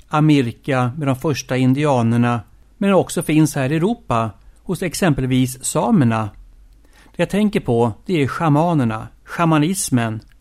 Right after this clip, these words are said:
som kan uppfattas som en förhållandevis enkel religion, så tillvida att den bygger på schamanens verksamhet. Schamanen, ofta en man men kunde också vara en kvinna,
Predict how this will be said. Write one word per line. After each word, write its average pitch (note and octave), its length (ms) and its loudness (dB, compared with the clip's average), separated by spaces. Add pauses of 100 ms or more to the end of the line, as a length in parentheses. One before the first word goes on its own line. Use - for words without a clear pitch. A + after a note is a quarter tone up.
som F3+ 140 -6
kan F3 140 2
uppfattas C#3 520 0
som C#3+ 180 2
en C#3+ 120 4
förhållandevis C3 880 0 (100)
enkel E3+ 540 2
religion, A2+ 680 0 (280)
så E3 220 0
tillvida C#3+ 680 0 (300)
att D3+ 120 -8
den F3+ 160 -2
bygger G#3 260 -2
på C3+ 260 0
schamanens G3 840 0
verksamhet. A#2+ 1040 -4 (600)
Schamanen, C3+ 760 2 (200)
ofta - 400 -2
en G#3+ 100 2
man E3+ 380 0
men F#3+ 100 -4
kunde F#3+ 220 2
också E3 240 0
vara D#3+ 200 -2
en E3 100 -2
kvinna, A#2 580 2